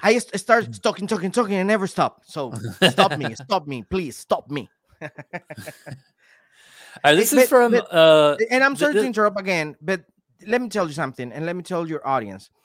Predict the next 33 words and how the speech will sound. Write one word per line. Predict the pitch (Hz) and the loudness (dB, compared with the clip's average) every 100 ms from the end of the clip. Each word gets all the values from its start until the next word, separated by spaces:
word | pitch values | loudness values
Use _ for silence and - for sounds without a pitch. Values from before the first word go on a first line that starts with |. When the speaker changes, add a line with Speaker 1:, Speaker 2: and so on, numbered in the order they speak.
| _ _ _ | _ _ _
Speaker 1:
Um, | 156 160 160 156 147 127 113 104 80 _ _ _ _ _ | -2 0 2 0 0 -4 -8 -16 -20 _ _ _ _ _
sometimes | - 226 226 240 247 - _ | -10 -8 -4 -4 -6 -14 _
in, | 175 180 _ | -14 -14 _
I, | - - 98 _ _ _ _ _ _ - | -12 -12 -20 _ _ _ _ _ _ -10
in, | 196 185 180 | -8 -8 -10
in | 180 | -10
this, | 190 208 - | -8 -10 -4
uh, | 170 151 120 | 0 0 -2
that's | 160 202 | 0 0
why | 220 214 | 0 -2
I | 190 | 0
ask | 190 - | -2 -4
you | 185 | -10
so | - 180 | -6 -6
many | 190 175 | -6 -8
things, | 180 196 202 _ _ _ - | -8 -8 -10 _ _ _ -12
because, | 160 170 147 - _ | -2 -2 -4 -14 _
uh, | 135 - | -20 -10
it's | 214 175 | -10 -8
good | 160 226 - | -8 -10 -8
to | 190 | -14
find | 160 180 180 | -4 -2 -2
a | 165 _ _ - | -6 _ _ -6
person | 170 165 180 160 | -6 -4 -6 -4
that | 143 135 | -4 -4
do | 160 | -8
the | 165 143 | -8 -8
same | 160 160 | -8 -8
that, | 147 123 _ | -8 -12 _
uh, | 120 113 | -14 -14
that | 120 131 | -10 -8
you | 131 | -8
do. | 147 156 180 | -4 -2 -4